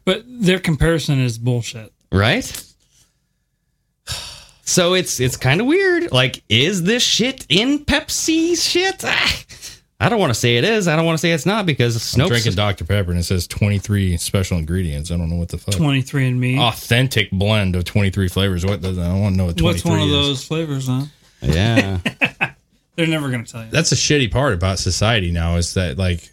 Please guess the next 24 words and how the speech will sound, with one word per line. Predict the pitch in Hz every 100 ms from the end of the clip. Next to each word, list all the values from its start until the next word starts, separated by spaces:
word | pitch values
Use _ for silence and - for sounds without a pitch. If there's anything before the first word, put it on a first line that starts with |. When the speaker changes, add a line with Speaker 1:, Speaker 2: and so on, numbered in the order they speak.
| 95
Speaker 3:
because | 92 92 113 107 90 104
we | 101 95 92 90
are | 90 90 87
mass | 92 95 92
producing | - 98 92 92 - 95
and | 92
because, | 87 92 87 80 - -
you | 120
know, | 85
we | 87 95 73
have | 98 85
other | 90 90
people | 101 87 85
creating | 98 90 85
our |
food, | 82 101
especially | 90 - 135 101
a | 90
lot | 95 90
of |
coming | 92 92
from | 82 87
other | 85 82
countries, | 110 113 95 90